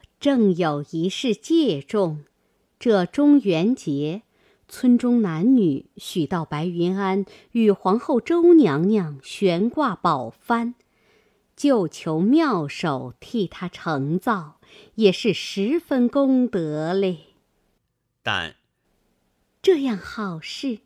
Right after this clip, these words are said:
Speaker 1: 情愿助力。
Speaker 2: 老旦取出幡料借，但
Speaker 1: 待奴熏香洗手，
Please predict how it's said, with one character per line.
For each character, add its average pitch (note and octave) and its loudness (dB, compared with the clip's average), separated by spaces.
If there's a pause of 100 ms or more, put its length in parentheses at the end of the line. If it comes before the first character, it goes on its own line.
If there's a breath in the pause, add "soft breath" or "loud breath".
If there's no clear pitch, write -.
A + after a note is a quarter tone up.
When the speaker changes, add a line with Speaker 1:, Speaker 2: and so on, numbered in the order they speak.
(300 soft breath)
Speaker 1:
情 A#3 0
愿 D4+ -4
助 A3 -4
力。 F#3+ -6 (720)
Speaker 2:
老 F2+ -6
旦 F2+ -6
取 F2+ -14
出 G#2 -10
幡 F#3 -6
料 F3+ -4
借， F#2 -8 (460)
但 F#2 -8 (480)
Speaker 1:
待 A#3+ -4
奴 F#3+ -2
熏 D4+ 4
香 C#4+ -4
洗 A3 -4
手， G#3+ -6